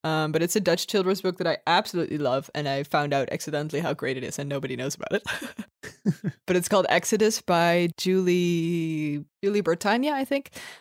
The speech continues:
Um, and the whole story is about a girl that lives on like, one of the last remaining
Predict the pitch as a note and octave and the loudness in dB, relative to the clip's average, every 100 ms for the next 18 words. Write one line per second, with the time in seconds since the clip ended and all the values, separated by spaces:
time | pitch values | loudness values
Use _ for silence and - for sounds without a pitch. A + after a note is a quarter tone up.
0 | _ F#3 F#3+ F#3 F#3+ - F#3+ F#3 F#3 F#3 | _ 4 6 4 0 -2 2 4 4 0
1 | - F#3+ G3 A#3+ C#4 - A#3 F3 D3+ F3 | -2 0 4 4 4 4 4 4 2 2
2 | E3 E3 E3+ E3+ E3+ E3+ E3+ D3 D3+ F3 | 4 4 4 2 4 4 4 2 2 -2
3 | F3+ F3 F3 - F#3 F3+ F3 - _ _ | -2 -2 -4 -2 -2 -2 -4 -8 _ _
4 | _ F3 F3 F3 - E3+ F3 G3 A3 A3 | _ 0 2 0 -8 -2 2 2 2 4
5 | F3+ E3+ F3+ - - - - _ _ - | 4 4 4 2 -4 -8 -16 _ _ -4
6 | F3 F3 E3+ E3+ D#3+ D#3+ D#3 | 0 2 4 4 2 -2 -6